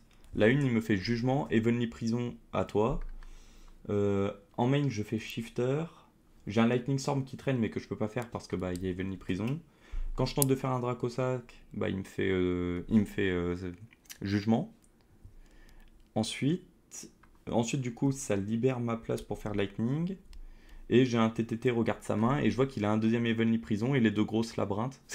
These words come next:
<laughs> Donc vraiment une brique, euh, totale. Euh, et au final, je gagne la game et on prend tous les deux game loss parce que mes, mes trucs pour, euh, lock les zones de Hiera au début, bah, j'utilisais des cartes Yu-Gi-Oh à l'envers, ce qui évidemment n'était pas légal,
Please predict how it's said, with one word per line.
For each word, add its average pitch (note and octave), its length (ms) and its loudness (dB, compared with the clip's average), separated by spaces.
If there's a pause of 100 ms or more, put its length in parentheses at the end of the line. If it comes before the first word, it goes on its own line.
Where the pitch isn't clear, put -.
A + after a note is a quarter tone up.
(400)
<laughs> D#3+ 440 -10
Donc F#2+ 140 -2
vraiment G#2+ 240 2
une A2 120 0
brique, F#2+ 260 -4
euh, F2+ 160 0
totale. A#2+ 400 -4 (1300)
Euh, F#2+ 420 6
et G#2 100 6
au G2 40 2
final, A2+ 220 2
je A#2 80 -10
gagne G#2+ 160 2
la G#2 80 0
game A#2 260 2
et G2 80 2
on F#2+ 100 0
prend A2+ 200 -6
tous A#2 120 -8
les A2+ 160 6
deux A2+ 140 0
game G#2+ 220 2
loss C#3 160 -2
parce - 180 -4
que G#2+ 120 -2
mes, A2+ 280 4 (260)
mes A2+ 180 6
trucs C3+ 240 -2
pour, G2+ 260 6
euh, - 20 6
lock A2+ 280 4
les A#2 80 2
zones A#2+ 200 0
de G#2 80 4
Hiera G#2 340 2
au A2 100 2
début, F#2+ 280 -2
bah, A2 140 4
j'utilisais F#2 360 -4
des F2+ 140 0
cartes - 220 -6
Yu-Gi-Oh G2 260 -2
à F#2 40 0
l'envers, F#2 260 -4
ce - 60 -16
qui - 100 -8
évidemment F2 360 -6
n'était F2+ 200 -10
pas F#2 100 -10
légal, F2+ 300 -6